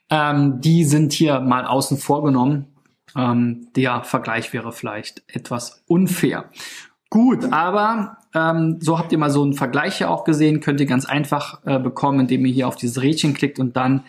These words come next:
Diagramm vergleichen sagt und dann könnt ihr hier bis zu vier Domains eintragen. Auch den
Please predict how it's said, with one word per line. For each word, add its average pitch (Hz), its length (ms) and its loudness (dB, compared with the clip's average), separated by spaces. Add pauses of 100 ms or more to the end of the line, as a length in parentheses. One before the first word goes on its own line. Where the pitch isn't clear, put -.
(240)
Diagramm 139 460 0
vergleichen 175 600 0
sagt 170 360 0
und 139 80 4
dann 135 120 2
könnt 135 200 -2
ihr 135 60 -2
hier 135 140 0
bis 127 200 -4
zu 131 100 -2
vier - 260 0
Domains 123 640 0
eintragen. 139 800 -2
Auch 139 220 -6
den 165 420 2